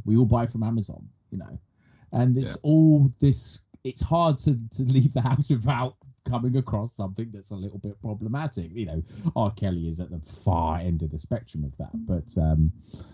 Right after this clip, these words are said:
Speaker 1: the point still stands. But yeah, it was just kind of interesting what the reaction was to it. He's always gonna have his supporters that will back him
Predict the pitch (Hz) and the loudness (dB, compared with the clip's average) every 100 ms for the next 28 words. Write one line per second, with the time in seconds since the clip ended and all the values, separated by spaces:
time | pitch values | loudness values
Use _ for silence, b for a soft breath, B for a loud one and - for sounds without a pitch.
0 | B B 98 - 110 101 - 98 85 110 | B B 2 6 6 4 0 -4 0 0
1 | 98 92 151 151 180 180 139 135 147 143 | 0 2 0 0 0 2 2 0 -2 -2
2 | 165 - 180 151 139 135 139 120 139 123 | -6 -4 -2 0 0 -2 -2 -2 -2 -4
3 | 107 104 117 120 - 117 110 - 123 120 | -4 -2 -2 -2 -2 0 -2 0 -2 -2
4 | 123 123 123 117 123 104 110 104 - 110 | -2 0 0 0 0 0 0 -2 -2 -2
5 | 110 113 95 107 98 82 107 - 117 101 | -4 -4 -6 -6 -8 -6 -6 -6 -2 0
6 | 98 | 0